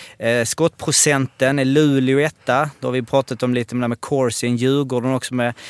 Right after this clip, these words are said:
Eh, flest skott i målramen är lite intressant. Färjestad har tjugofyra stycken. Eh, vilket ju är ändå, eh, liksom ganska, lite, ganska anmärkningsvärt jämfört med, jag ska bara snabbt ta upp den, för det är ändå så här, de har skjutit tjugofyra i målramen, medan Luleå har skjutit sex i målramen.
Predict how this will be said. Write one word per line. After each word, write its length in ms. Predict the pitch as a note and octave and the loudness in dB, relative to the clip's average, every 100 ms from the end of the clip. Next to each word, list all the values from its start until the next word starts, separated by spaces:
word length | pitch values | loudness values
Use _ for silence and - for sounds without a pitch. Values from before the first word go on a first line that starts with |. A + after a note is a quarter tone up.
| - - | -18 -6
Eh, 160 | A2 | -4
flest 240 | A2+ F3 E3 | 0 2 2
skott 220 | - D#3 | 0 0
i 40 | |
målramen 1000 | D3+ D#3 E3 G3+ F3+ B2 B2+ A2+ A#2 F3 | 0 2 4 2 0 0 2 4 2 0
är 100 | G#3 | -2
lite 240 | D#3 C3+ C#3 | -2 -2 -4
intressant. 340 | C3+ C#3+ G#2 | -2 -2 -2
Färjestad 840 | - D3+ E3 F3+ D3 A#2 - A#2 C3 | -2 0 2 2 0 -2 -2 -2 0
har 140 | E3 | -2
tjugofyra 720 | C#3+ C#3 - D3 E3 F#3 A#2 | -2 -4 -4 -2 -2 -2 -4
stycken. 640 | G#2+ - - - E2+ F2 G#2+ - - - - - | -4 -4 -6 -6 -6 -6 -10 -16 -20 -20 -20 -14
Eh, 280 | - G2+ G2+ | -6 -2 -2
vilket 440 | G#2 A#2+ - A2 | -2 -6 -6 -6
ju 80 | B2+ | -2
är 200 | B2+ A#2 | 0 0
ändå, 460 | A2+ A#2 A2 G2+ G2 | 0 0 0 0 -2
eh, 140 | F#2+ | -2
liksom 340 | F#2+ G2 - G2+ | -4 -8 -8 -6
ganska, 260 | G#2+ G#2+ | -6 -6
lite, 200 | G#2+ - | -8 -6
ganska 340 | G#2+ A2+ A2+ A2+ | -4 -4 -4 -2
anmärkningsvärt 600 | A#2+ A2+ G2+ G#2+ G2+ G2 | -2 -4 -6 -10 -10 -8
jämfört 840 | G#2+ B2+ C3+ D3+ - B2 G#2+ - - | -4 -2 0 -2 -2 -2 -2 -6 -10
med, 1000 | A#2+ A#2+ C#3 C#3+ A#2+ G#2 F#2+ G2 F#2+ F2+ G#2 - - - _ _ _ | -4 -2 0 0 0 -2 -4 -6 -8 -4 -4 -6 -20 -20 _ _ _
jag 80 | - | -20
ska 120 | - | -12
bara 160 | G#2+ A2 | -8 -6
snabbt 300 | - G#2 - | -6 -6 -4
ta 60 | |
upp 160 | A2+ - | -8 -6
den, 140 | F#2+ | -8
för 120 | - | -4
det 60 | A2+ | -2
är 40 | |
ändå 140 | A#2 A#2 | -2 -2
så 120 | - | -2
här, 100 | F2+ | -2
de 100 | A2 | -2
har 40 | A#2+ | -4
skjutit 240 | C#3+ C#3 | -2 -2
tjugofyra 440 | - C3+ D3+ D3+ C3+ | -4 -2 0 2 2
i 20 | |
målramen, 440 | B2+ D3+ C#3+ A2+ | 2 2 0 0
medan 220 | A2+ A#2 B2+ | -2 0 2
Luleå 280 | D3+ A#2+ | 2 2
har 40 | A2+ | 0
skjutit 280 | C#3+ B2+ - | -2 -2 0
sex 680 | - - D#3 - - - - | 2 2 -2 -4 -4 -4 -6
i 60 | |
målramen. 560 | C#3 D3+ C3 F2+ C2+ | -4 -2 -2 -4 -6